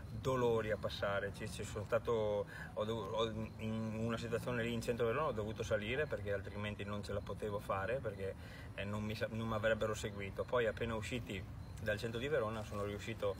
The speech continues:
a farmi il mio tragitto con mia sorella al seguito, e Martina è riuscita a imboccare la strada giusta per arrivare al traguardo finale, ma credetemi, Verona è ingestibile dal punto di vista con un camper come il nostro. Comunque, che è andato, andato tutto bene. E, mm,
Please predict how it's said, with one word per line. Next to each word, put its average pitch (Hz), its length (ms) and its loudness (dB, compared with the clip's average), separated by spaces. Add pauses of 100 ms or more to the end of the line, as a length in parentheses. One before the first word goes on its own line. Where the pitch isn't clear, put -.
(380)
a 98 80 -4
farmi 110 320 2
il 110 60 2
mio 110 160 2
tragitto 117 440 0
con 120 100 2
mia 104 100 0
sorella 104 280 2
al 113 100 0
seguito, 113 500 2
e 104 160 2
Martina 110 500 -2
è - 20 2
riuscita 104 420 -2 (280)
a - 80 -4
imboccare 107 420 2
la 107 80 4
strada 110 280 2
giusta 110 280 0
per 101 120 -2
arrivare 98 300 0
al 92 60 -2
traguardo 98 340 -2
finale, 95 380 -4
ma 98 140 -2
credetemi, 117 480 -2
Verona 110 580 2
è 104 260 -4
ingestibile 117 880 0
dal 113 120 0
punto 107 220 -4
di 107 60 -4
vista 107 180 -2
con 113 140 -2
un 110 160 0
camper 107 380 2
come 101 200 -4
il 98 60 -4
nostro. 95 420 -4 (720)
Comunque, 170 360 4
che 113 60 4
è - 20 6
andato, 123 200 6
andato 147 260 6
tutto 120 220 0
bene. 104 420 -2
E, 131 580 4
mm, 120 360 0